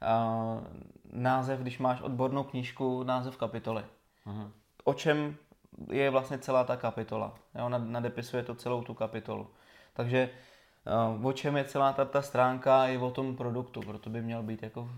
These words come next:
Speaker 1: v té, v té H jedničce.
Speaker 2: Jasně.
Speaker 1: Jo, a pak, pokud, eh, se jí nechce začínat, eh,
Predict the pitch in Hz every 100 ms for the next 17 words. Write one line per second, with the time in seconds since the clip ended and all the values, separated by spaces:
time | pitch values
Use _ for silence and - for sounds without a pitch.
0 | - - 120 117 117 123 117 110 113 113
1 | 113 - - - - 95 - 95 - 123
2 | 135 147 143 139 - - - - 135 147
3 | 127 139 139 135 127 107 50 - 69 123
4 | - 139 135 127 - 135 131 - 135 131
5 | 135 135 135 131 131 123 117 107 107